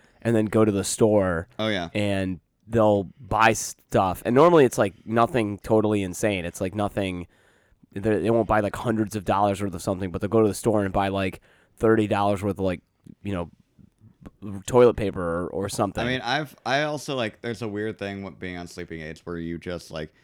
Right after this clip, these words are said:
Speaker 2: y-, it lowers your inhibition for anything. So I'll, I've gotten in trouble, like, texting people, uh, that I did not remember texting.
Speaker 1: Really?
Speaker 2: Yeah, but I haven't really been on anything, like, hardcore like that since college. Uh,
Speaker 1: Yeah.
Speaker 2: now I just, like, I try to do melatonin, and I try to, like, and sometimes it d-,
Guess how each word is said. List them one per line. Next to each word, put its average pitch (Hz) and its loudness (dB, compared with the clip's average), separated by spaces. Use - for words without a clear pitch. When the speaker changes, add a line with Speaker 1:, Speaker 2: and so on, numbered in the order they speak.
Speaker 2:
y-, 123 -8
it 139 -4
lowers 131 0
your 110 -4
inhibition 95 -6
for - -12
anything. 107 -6
So 98 -6
I'll, 95 -2
I've 101 -4
gotten 92 -4
in 85 -10
trouble, 87 -8
like, 69 -10
texting 78 -2
people, 78 -12
uh, 87 -4
that 87 -4
I 87 -4
did 85 -10
not 80 -8
remember 82 -10
texting. 76 -12
Speaker 1:
Really? 113 4
Speaker 2:
Yeah, 110 0
but 110 0
I 139 2
haven't 156 0
really 175 -2
been 113 -2
on 120 -2
anything, 113 -4
like, 92 -8
hardcore 90 -8
like 95 -8
that 107 -8
since - -12
college. 90 -6
Uh, - -2
Speaker 1:
Yeah. 95 0
Speaker 2:
now 98 -2
I 113 0
just, 101 -8
like, 90 -6
I 80 -10
try 95 -6
to 98 -2
do 95 -4
melatonin, 85 -6
and 87 -6
I 82 -4
try 82 -6
to, 82 -6
like, 82 -8
and 82 -6
sometimes 80 -10
it 80 -12
d-, - -12